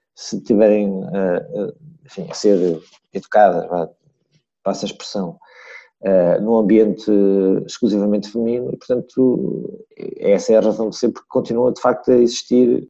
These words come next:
eh, enfim, eh, esse movimento. Se bem que não, não posso aprofundar muito, porque também não, não, não, não tenho o conhecimento, não quero estar a dizer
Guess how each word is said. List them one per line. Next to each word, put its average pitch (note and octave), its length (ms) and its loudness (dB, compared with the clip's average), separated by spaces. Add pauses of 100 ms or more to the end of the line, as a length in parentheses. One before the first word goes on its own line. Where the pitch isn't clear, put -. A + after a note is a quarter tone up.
eh, G2+ 380 -2 (600)
enfim, - 240 -12 (240)
eh, F2 360 -12
esse G#2 200 -10
movimento. G#2 460 -2 (360)
Se - 140 -12
bem A#3+ 180 -2
que - 60 -16
não, G#2+ 440 -8
não B2+ 180 0
posso - 240 0
aprofundar C3 340 0
muito, C3+ 220 2
porque - 140 -18
também B2 200 2
não, B2 160 4
não, A2 540 -2 (200)
não, A#2 220 -6
não B2 160 -2
tenho C#3 180 4
o C3+ 40 2
conhecimento, C3+ 420 0
não B2+ 100 -2
quero A#2+ 180 4
estar A#2 180 4
a A2+ 40 6
dizer G#2 460 2